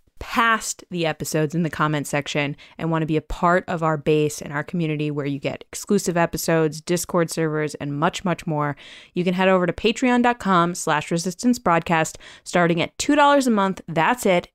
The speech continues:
two dollars. You're saying that you want to be a part of the resistance and you want to support what we're doing here in our dream to talk about Star Wars and create cool videos for you guys. So we have a really great place. I'm not just saying that.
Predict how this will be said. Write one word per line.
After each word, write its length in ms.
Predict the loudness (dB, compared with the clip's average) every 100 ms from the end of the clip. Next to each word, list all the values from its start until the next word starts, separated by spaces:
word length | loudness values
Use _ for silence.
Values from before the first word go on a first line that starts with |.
| -4
two 160 | 2
dollars. 460 | 4 4 4 2 -2 -16 _
You're 160 | 0 2
saying 240 | 2 2
that 80 | 2
you 140 | 2 4
want 100 | 4
to 40 |
be 80 | 4
a 40 |
part 180 | 2 0
of 40 | 2
the 60 |
resistance 520 | 0 2 0 2 0 0
and 140 | -2
you 60 | 0
want 160 | 0
to 40 | -2
support 320 | -4 -4 -4
what 80 | -6
we're 100 | -4
doing 300 | -2 -2 -2
here 220 | -2 -2
in 360 | -4 -6 -6 -2
our 180 | -2
dream 440 | 0 0 0 0 -2
to 120 | -4
talk 240 | -2 -2 -2
about 200 | -4 -4
Star 240 | -2 0
Wars 400 | 0 -2 -2 -6 -12 -20 -20 -8
and 320 | -4 -2 -4
create 320 | -6 -2 -2 -2
cool 220 | -2 -2
videos 340 | -2 -2 -6
for 100 | -6
you 100 | -6
guys. 340 | -4 -6 -8 -12 _ _ _ _ _ -20 -20 _
So 460 | -4 2 4 4 2 -4 -20 -20 -20 -20 -16 0
we 140 | 4
have 100 | 6
a 80 | 6
really 280 | 6 8 6
great 360 | 4 2 2
place. 540 | 0 -2 -2 -6 -10 -12 _ _
I'm 80 | 0
not 160 | 0 0
just 180 | -2 -4
saying 240 | -6 -10
that. 220 | -10 -12